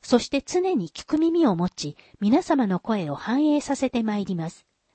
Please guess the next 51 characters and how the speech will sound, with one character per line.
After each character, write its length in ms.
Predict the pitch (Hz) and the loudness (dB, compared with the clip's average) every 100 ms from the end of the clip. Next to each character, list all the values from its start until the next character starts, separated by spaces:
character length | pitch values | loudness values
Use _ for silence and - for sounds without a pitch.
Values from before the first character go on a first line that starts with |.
| _ _ _ _ - | _ _ _ _ 4
本 240 | 294 277 | 6 6
年 160 | 233 190 | 2 0
も 100 | 175 | 0
よ 160 | 180 | 2
ろ 100 | 220 | 2
し 120 | 277 | 0
く 100 | - | 2
お 100 | 285 | 2
願 320 | 277 269 254 254 | 4 2 0 0
い 60 | |
い 60 | 254 | 0
た 140 | 262 | -4
し 140 | 240 196 | -6 -6
ま 140 | 175 | -6
す。 180 | - _ _ _ _ _ _ _ _ _ _ _ _ _ _ _ _ _ _ | -10 _ _ _ _ _ _ _ _ _ _ _ _ _ _ _ _ _ _
世 180 | - 208 | -4 0
田 160 | 311 | 2
谷 220 | 339 349 339 | 2 2 2
無 100 | 285 | 2
所 160 | - | 0
属、 320 | 262 156 - _ _ _ _ _ | -2 -6 -14 _ _ _ _ _
樋 200 | - 359 | -2 2
内 320 | 349 - 185 180 | 2 0 -4 -2
優 120 | 214 | -2
子。 280 | - - - _ _ _ _ _ _ _ _ | -4 -14 -14 _ _ _ _ _ _ _ _
郵 200 | 233 311 | 6 6
便 240 | 339 311 | 6 2
番 240 | 294 277 214 | 0 0 -2
号 320 | 160 143 - _ _ | -2 -2 -6 _ _
一 300 | 220 - 359 | -8 -2 0
五 260 | 349 320 | 4 4
五 140 | 247 226 | 4 2
の 180 | 180 139 | 0 0
零 300 | 220 302 320 | 0 0 0
零 200 | 294 220 | 0 -2
三 260 | - 196 | -4 -4
三、 360 | 202 - 170 127 _ _ _ - | -4 -6 -6 -8 _ _ _ -4
代 240 | 226 262 | -2 -2
田 240 | - 233 - _ | -2 -6 -6 _
六 320 | 208 214 - | 4 4 4
の 180 | 359 285 | 4 4
六 280 | 196 196 269 | 2 2 0
の 160 | 202 165 | 0 2
二 180 | 247 | 2
十 240 | 320 247 196 | 2 2 2
二 200 | 185 214 | 0 -2
の 120 | 151 | -2
百 380 | - 185 - 110 | -6 -10 0 0
二、 200 | 98 - _ _ _ _ - | 0 -8 _ _ _ _ -4
電 240 | 202 208 | 0 0
話 160 | 185 | -2